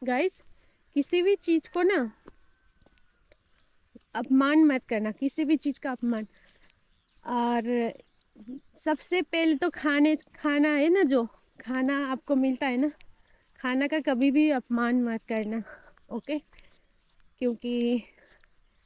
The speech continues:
ये धरती में बहुत सारे ऐसे लोग हैं जो एक, एक रोटी खाने के लिए भी बहुत मेहनत करते हैं, है ना,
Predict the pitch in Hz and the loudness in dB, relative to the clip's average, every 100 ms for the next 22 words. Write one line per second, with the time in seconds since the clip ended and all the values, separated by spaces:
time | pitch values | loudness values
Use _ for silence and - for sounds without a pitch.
0 | _ _ - 240 240 233 214 254 269 247 | _ _ -6 -2 -2 -2 -4 0 0 0
1 | 226 220 247 - 247 240 240 233 220 208 | -2 -2 -2 -2 -2 0 -2 -4 -6 -8
2 | 240 226 226 220 - _ _ _ _ 226 | -6 -4 -4 -4 -10 _ _ _ _ -2
3 | 226 240 240 262 339 285 233 226 220 220 | 0 0 0 0 2 0 0 -2 -2 -4
4 | _ _ _ _ _ _ _ _ _ _ | _ _ _ _ _ _ _ _ _ _
5 | 226 262 _ - _ _ - 285 285 254 | -4 -4 _ -20 _ _ 0 0 2 2
6 | 269 240 330 254 277 269 269 254 262 269 | 2 2 0 0 0 2 0 0 2 2
7 | 277 269 220 240 247 269 - - _ - | 2 -2 -2 0 0 0 -4 -20 _ -20
8 | _ _ _ _ 233 247 254 262 - 254 | _ _ _ _ -2 2 2 0 -2 -4
9 | - 254 247 247 247 _ _ _ _ _ | -4 -2 0 0 -4 _ _ _ _ _
10 | _ _ - 240 | _ _ -6 -2